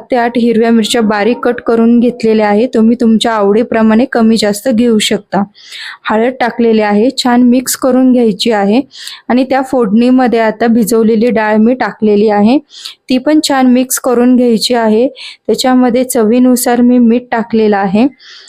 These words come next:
ते मिक्स करून घेतलेलं आहे. आता त्यामध्ये शिजण्यासाठी मी पाणी टाकलेलं आहे. साधारणतः एक पेला मी पाणी टाकलेलं आहे, कारण मी डाळ भिजवलेली असल्यामुळे आपल्या डाळीला जास्त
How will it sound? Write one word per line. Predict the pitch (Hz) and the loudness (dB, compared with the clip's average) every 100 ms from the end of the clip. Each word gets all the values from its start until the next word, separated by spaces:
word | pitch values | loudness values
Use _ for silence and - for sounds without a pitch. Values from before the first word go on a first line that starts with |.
| _ - | _ -2
ते | 247 302 - 269 | -2 -2 -4 -2
मिक्स | 254 247 - | 0 0 -4
करून | 247 233 240 | -2 2 2
घेतलेलं | 240 233 226 220 | 2 0 -2 0
आहे. | 214 214 254 294 - _ _ | 0 0 -2 -4 -10 _ _
आता | 233 262 | -4 -2
त्यामध्ये | 262 247 254 254 269 | -2 0 2 2 0
शिजण्यासाठी | - 233 202 226 254 262 254 254 | 0 -2 0 0 0 -2 -2 2
मी | 247 | 2
पाणी | 262 233 208 220 | 0 -2 0 0
टाकलेलं | 262 240 240 233 220 | 0 -4 -2 0 0
आहे. | 214 208 220 294 _ _ _ | 0 -2 -4 -6 _ _ _
साधारणतः | 254 226 254 254 254 262 | -6 -2 0 0 2 0
एक | - 247 247 | -2 -4 -4
पेला | 269 247 240 | -2 0 0
मी | 240 | 0
पाणी | 247 226 214 233 | 0 -2 0 0
टाकलेलं | 233 214 220 220 214 | -2 -4 -2 0 0
आहे, | 202 220 | -2 -2
कारण | 220 220 | -2 0
मी | 240 240 | 2 2
डाळ | 214 220 | 0 -2
भिजवलेली | 226 233 - 240 233 247 | 0 -2 0 0 0 0
असल्यामुळे | 240 233 240 233 233 226 | -2 -4 -4 -2 0 0
आपल्या | 220 233 | -2 -4
डाळीला | 240 226 214 233 233 | -2 0 0 0 0
जास्त | 226 214 214 | -2 -4 -6